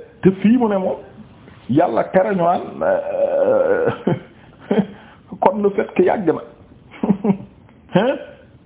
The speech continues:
Le fait que yàgg na, kon loolu mooy wane ne, hein, euh, kon nag affaire bi baax na quoi. Ah non, non, non. Kon loolu, euh,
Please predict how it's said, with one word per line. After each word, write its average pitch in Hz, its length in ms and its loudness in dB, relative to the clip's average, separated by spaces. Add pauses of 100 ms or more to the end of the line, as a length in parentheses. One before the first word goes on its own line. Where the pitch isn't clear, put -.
(1400)
Le 190 160 6
fait 220 240 -4
que 196 80 4
yàgg 190 320 0
na, 170 100 0
kon 185 240 2
loolu 185 260 2
mooy 175 180 2
wane 175 260 2
ne, 139 60 0 (880)
hein, 151 160 4 (100)
euh, 131 300 2
kon 147 180 2
nag 147 160 -2
affaire 139 320 2
bi 127 100 0
baax - 280 2
na 113 80 0
quoi. 85 380 2 (360)
Ah 92 180 -2
non, 123 140 2
non, 370 140 -2
non. - 160 -2 (880)
Kon 147 180 2
loolu, 175 360 0 (1300)
euh, 123 220 4